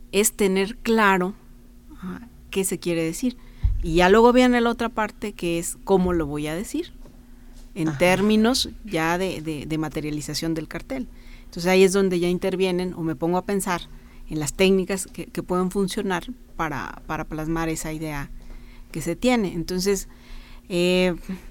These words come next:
Speaker 1: pues al, al principio, cuando uno empieza a diseñar carteles, pues le cuesta mucho trabajo,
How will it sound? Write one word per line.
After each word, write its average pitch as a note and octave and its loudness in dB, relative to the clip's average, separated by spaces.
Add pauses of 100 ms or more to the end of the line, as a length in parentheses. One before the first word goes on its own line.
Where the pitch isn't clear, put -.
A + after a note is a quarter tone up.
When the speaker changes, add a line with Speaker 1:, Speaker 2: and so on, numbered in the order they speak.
(760)
Speaker 1:
pues G3+ 2
al, A3+ 6
al A3 6
principio, A3+ 4 (300)
cuando F3+ -2
uno G3+ 4
empieza G#3 0
a - 0
diseñar F#3+ -4
carteles, F#3 -10 (480)
pues F3 -4
le F3+ 0
cuesta G3+ 0
mucho G3+ -2
trabajo, F#3+ 0